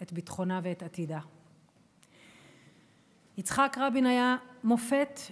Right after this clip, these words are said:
של מנהיגות צבאית אמיצה, שהעזה להוציא לפועל את תוכנית המלחמה הנועזת והמצליחה בהיסטוריה של מדינת ישראל בפתח מלחמת ששת הימים,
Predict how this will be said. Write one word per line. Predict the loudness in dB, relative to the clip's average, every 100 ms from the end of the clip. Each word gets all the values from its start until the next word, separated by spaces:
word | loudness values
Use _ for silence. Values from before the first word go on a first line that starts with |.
| -18
של | -8 -4 -2
מנהיגות | 2 2 2 0 -2
צבאית | -4 -2 -2 -2 -2 -2 -4 -2
אמיצה, | -2 0 -2 -2 -2 -4 -10 -20 _
שהעזה | -12 -6 -4 -4 -2 0 0
להוציא | 0 -2 -2 -2 -2
לפועל | -2 0 2 2
את | 0
תוכנית | -6 -4 -2 -2
המלחמה | -2 -2 -2 0 0
הנועזת | 0 -2 -2 -2 -4 -6
והמצליחה | -6 -4 -4 -4 -6 -6 -4 -2 -2
בהיסטוריה | -2 -4 -4 -2 -2
של | -4 -4
מדינת | -4 -2 -4 -4
ישראל | -6 -4 -4 -6
בפתח | -6 -8 -8 -8 -8
מלחמת | -8 -4 -4 -4
ששת | -4 -6 -6
הימים, | -4 -2 -2 -4